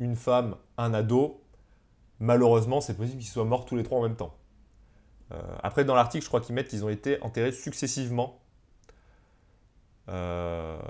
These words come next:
successivement, donc est-ce que, qu'est-ce que ça veut dire pour eux ? Est-ce qu'ils ont réussi à voir qu'ils ont été enterrés les, les uns après les autres, dans le sens où on a enterré, je dis n'importe quoi, l'homme en premier,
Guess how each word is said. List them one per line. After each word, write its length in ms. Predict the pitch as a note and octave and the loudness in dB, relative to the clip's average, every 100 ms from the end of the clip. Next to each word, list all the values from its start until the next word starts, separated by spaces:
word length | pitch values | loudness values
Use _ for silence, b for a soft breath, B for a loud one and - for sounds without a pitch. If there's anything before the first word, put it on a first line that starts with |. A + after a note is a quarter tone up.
| - - - - - - - | -12 -12 -12 -14 -16 -18 -20
successivement, 720 | - A2+ A#2+ A#2 G#2+ A2 A#2+ | -14 -8 -6 -4 -2 0 0
donc 260 | G#2 A2+ - | -2 -6 -6
est-ce 280 | A#2 A#2 - | -6 -6 -4
que, 540 | B2 B2 B2 B2 A#2 | 0 2 2 2 0
qu'est-ce 160 | B2+ A#2+ | -2 -4
que 60 | |
ça 140 | B2 A#2 | -2 0
veut 80 | A#2 | 2
dire 160 | A#2+ | 0
pour 260 | - A2 A#2+ | -2 0 0
eux ? 100 | C#3 | 0
Est-ce 180 | B2 - | -2 -2
qu'ils 300 | C#3 C#3+ A#2 | 2 4 4
ont 80 | A2+ | 2
réussi 400 | A#2+ A#2 - B2+ | 2 0 0 2
à 100 | A2+ | 2
voir 680 | G#2+ A2+ B2+ C#3 G#2+ F2+ b b b b - | 2 4 6 6 4 -2 b b b b -8
qu'ils 200 | A2+ A#2 | -2 0
ont 60 | |
été 160 | A2+ A#2+ | 0 0
enterrés 720 | A#2 A#2+ A2+ B2 C3 B2 - - - - | 0 0 2 4 4 2 -2 -14 -20 -14
les, 420 | G#2+ A2 A#2 G#2+ A2 | -4 0 2 0 0
les 160 | A2+ | 0
uns 60 | B2+ | 0
après 240 | A#2+ C3 | 2 2
les 100 | B2+ | 4
autres, 120 | C#3 | 4
dans 60 | B2 | 4
le 60 | A2 | 0
sens 300 | C3+ C3 C3 | -2 -4 -2
où 300 | C3 C3+ - | -2 -4 -6
on 120 | A2 A2 | -4 -2
a 40 | |
enterré, 560 | A2 A2+ A2+ A#2+ A2+ - | 0 2 2 2 -2 -6
je 40 | G#2 | -6
dis 100 | A2 | -2
n'importe 340 | A2 A2 - | -2 -2 -4
quoi, 320 | A2+ A#2+ B2 B B B B | 0 0 0 B B B B
l'homme 300 | - A#2 B2+ | 4 8 8
en 80 | B2 | 8
premier, 500 | - A#2 B2+ D#3 F#3+ | 4 4 6 4 2